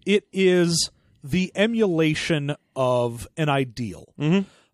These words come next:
Speaker 1: Uh, there are certain, like, Jungian archetypes, basically, that exist in the mind of reality.
Speaker 2: Mm-hmm.
Speaker 1: So things like the Fool or the Mother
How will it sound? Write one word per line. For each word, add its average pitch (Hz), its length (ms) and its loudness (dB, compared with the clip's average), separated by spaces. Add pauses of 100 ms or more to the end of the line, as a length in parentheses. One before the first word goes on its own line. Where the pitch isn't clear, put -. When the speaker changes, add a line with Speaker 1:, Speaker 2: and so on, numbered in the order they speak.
Speaker 1:
Uh, 135 360 0
there 185 380 2
are 170 560 2
certain, 214 880 -2 (320)
like, 143 240 -2
Jungian 170 680 0
archetypes, 156 680 0
basically, 143 560 0
that 143 160 0
exist 156 440 -2
in 147 580 -2
the 143 240 0
mind 165 480 2
of 147 500 0 (300)
reality. 127 720 -2 (100)
Speaker 2:
Mm-hmm. 143 260 -8 (360)
Speaker 1:
So 143 640 2
things 185 340 0
like 147 300 0
the 147 180 0
Fool 131 640 2
or 151 240 4
the 147 180 -2
Mother 147 560 0